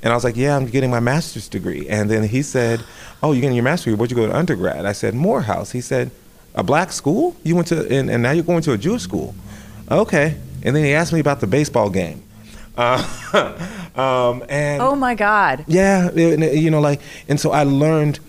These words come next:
Speaker 1: and don't get me wrong, this is, this is not to tear down, because I, I learned a lot of beautiful things about Boston, and it's a wonderful city. But I did learn a lot directly as,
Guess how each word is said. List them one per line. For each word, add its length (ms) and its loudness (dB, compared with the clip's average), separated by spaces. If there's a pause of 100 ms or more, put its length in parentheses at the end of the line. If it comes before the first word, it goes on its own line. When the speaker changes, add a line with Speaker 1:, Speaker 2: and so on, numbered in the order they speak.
(140)
Speaker 1:
and 100 0
don't 180 2
get 100 2
me 100 2
wrong, 280 2
this 160 -4
is, 160 -6
this 200 -2
is 140 -2
not 400 -2
to 160 -2
tear 260 0
down, 220 0
because 200 -4
I, 100 4
I 160 -2
learned 240 0
a 40 0
lot 280 0
of 120 -4
beautiful 380 -2
things 260 -4
about 160 -2
Boston, 320 -4
and 120 -2
it's 160 -2
a 40 0
wonderful 520 -2
city. 360 -6 (440)
But 140 2
I 140 0
did 320 0
learn 420 0
a 80 -8
lot 420 -4
directly 560 -6
as, 200 -6